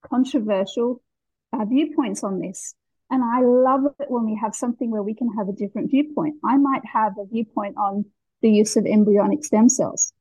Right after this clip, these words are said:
I'm sure everyone has a viewpoint on them. And having a book like this and having a forum for discussion, I think it's one of the things that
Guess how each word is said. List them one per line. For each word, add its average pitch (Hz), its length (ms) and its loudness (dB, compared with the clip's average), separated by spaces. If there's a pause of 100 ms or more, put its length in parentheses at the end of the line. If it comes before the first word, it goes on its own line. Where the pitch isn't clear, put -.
(760)
I'm 208 120 4
sure 233 240 0
everyone 226 380 4
has 175 200 -4
a 190 60 2
viewpoint 214 500 0
on 247 200 4
them. - 280 -6 (180)
And 233 120 -2
having 294 340 2
a 294 60 4
book 240 280 -4
like 220 200 -2
this 214 220 -4
and 214 140 -4
having 254 280 0
a 240 40 -4 (120)
forum 226 320 -4
for - 80 -6
discussion, 214 540 -6
I 202 120 -10
think 220 140 -2
it's 208 100 -6
one 233 260 4
of 269 140 2
the 247 100 4
things 208 440 2
that 180 180 2